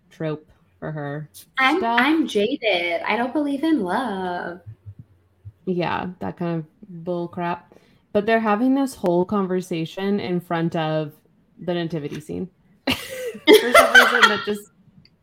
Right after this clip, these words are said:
Speaker 1: cracks me up. They just walk away, and it's just, like, a giant nativity scene. It's, it,
Speaker 2: Yeah.
Speaker 1: it cracks me
Speaker 2: Yeah,
Speaker 1: up.
Speaker 2: that is accurate. I love, yeah, they were like, "How can we spell out that this is Christmas? We're just gonna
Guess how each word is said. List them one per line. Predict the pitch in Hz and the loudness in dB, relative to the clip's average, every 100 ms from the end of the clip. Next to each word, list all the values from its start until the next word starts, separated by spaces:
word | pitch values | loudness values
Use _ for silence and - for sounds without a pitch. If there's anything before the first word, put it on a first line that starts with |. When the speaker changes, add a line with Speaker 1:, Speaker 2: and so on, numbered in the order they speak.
| _ _ - | _ _ 2
Speaker 1:
cracks | 262 262 | 4 4
me | 247 240 | 6 8
up. | - | 8
They | 247 | 6
just | 269 269 | 2 4
walk | 254 254 | 4 4
away, | 233 226 226 | 2 2 2
and | 214 | 0
it's | 208 | -4
just, | 214 | -8
like, | 208 | -6
a | 202 | -6
giant | 196 190 185 190 185 | -4 -2 -2 -2 -6
nativity | 185 180 180 160 165 | -6 -4 -6 -4 -6
scene. | 160 160 156 | -6 -6 -6
It's, | 165 165 - _ - - | -6 -8 -14 _ -18 -12
it, | - | -4
Speaker 2:
Yeah. | 220 226 202 - | -2 -2 -4 -12
Speaker 1:
it | - _ | -20 _
cracks | - 170 - | -18 -12 -2
me | 196 | 0
Speaker 2:
Yeah, | |
Speaker 1:
up. | 208 | 2
Speaker 2:
that | 202 | 2
is | 202 196 | 0 0
accurate. | 180 202 151 151 147 - | -2 -2 -4 -4 -2 6
I | 202 | 8
love, | 226 247 | 8 6
yeah, | 247 180 | 6 6
they | 180 | 6
were | 180 | 6
like, | 175 143 143 | 4 0 -2
"How | 190 196 190 247 311 | 0 4 4 2 -2
can | 311 240 | -2 0
we | 196 202 | 0 -2
spell | - 170 175 | -2 -2 0
out | 170 175 | -2 -4
that | 165 | -4
this | 165 147 | -6 -6
is | 143 - | -10 -10
Christmas? | - 170 170 - 78 - 175 175 | -4 -4 -4 -12 -12 -10 -12 -6
We're | 180 | -6
just | 180 | -6
gonna | 170 151 143 | -6 -6 -8